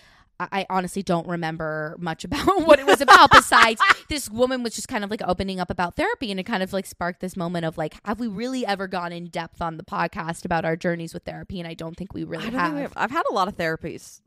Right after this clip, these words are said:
Speaker 2: therapists in my day.
Speaker 1: I haven't, which is
Speaker 2: Yeah.
Speaker 1: we're kind of the opposite. Um, so, like, g-, going back to, like, the start of my therapy journey, I started therapy when I was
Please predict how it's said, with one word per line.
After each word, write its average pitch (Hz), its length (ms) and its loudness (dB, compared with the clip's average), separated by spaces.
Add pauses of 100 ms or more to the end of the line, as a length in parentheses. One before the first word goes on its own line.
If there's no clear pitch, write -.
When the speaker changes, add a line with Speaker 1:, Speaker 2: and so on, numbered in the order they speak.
Speaker 2:
therapists 151 640 -6
in 143 140 -12
my 120 160 -10
day. - 320 -10 (340)
Speaker 1:
I 233 120 0
haven't, 190 580 -4 (140)
which - 180 -6
is 202 220 -6
Speaker 2:
Yeah. 175 340 -2
Speaker 1:
we're 220 120 0
kind 247 180 -2
of 208 80 -8
the 214 100 -2
opposite. 180 760 -4 (160)
Um, 160 460 -6
so, 208 200 -4
like, 185 240 -6
g-, - 100 -18 (200)
going 233 300 0
back 175 340 -4
to, 185 120 -4
like, 165 180 -4
the 175 80 -6
start 165 380 0
of 160 100 -8
my 156 500 -6
therapy 190 400 -4
journey, 254 540 -4 (540)
I 196 540 0
started - 500 -4
therapy 180 560 -2
when 170 180 -8
I 160 180 -6
was 165 400 -6